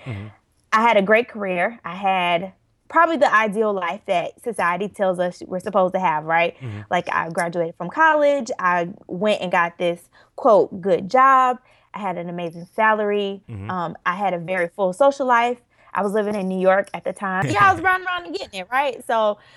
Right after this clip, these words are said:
Speaker 2: um, then I had an opportunity to transition to Philadelphia. So on the outside, I had this amazing life. I was still traveling, you know, with the two weeks of vacation that I got, right,
Speaker 1: Mm-hmm.
Speaker 2: <laughs> every year.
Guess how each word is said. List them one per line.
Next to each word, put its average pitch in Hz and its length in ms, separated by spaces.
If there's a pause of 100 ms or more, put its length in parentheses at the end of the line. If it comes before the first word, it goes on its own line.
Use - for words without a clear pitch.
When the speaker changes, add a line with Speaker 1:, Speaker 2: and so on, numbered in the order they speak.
(140)
Speaker 2:
um, 214 240
then 233 160
I 247 180
had 240 160
an 233 80
opportunity 220 640
to - 140
transition 214 720
to 208 140
Philadelphia. 214 840
So 190 360 (800)
on 269 140
the 262 60
outside, 277 720 (400)
I 220 320
had 214 260
this 208 140 (100)
amazing 196 400
life. 165 220
I 180 120
was 185 100
still 247 320
traveling, 214 760
you 202 100
know, 196 100
with 180 140
the 165 80
two - 180
weeks 208 240
of 180 80
vacation 175 640
that 165 140
I 151 100
got, 160 360
right, 170 360
Speaker 1:
Mm-hmm. - 380 (100)
Speaker 2:
<laughs> - 80
every 185 320
year. 165 260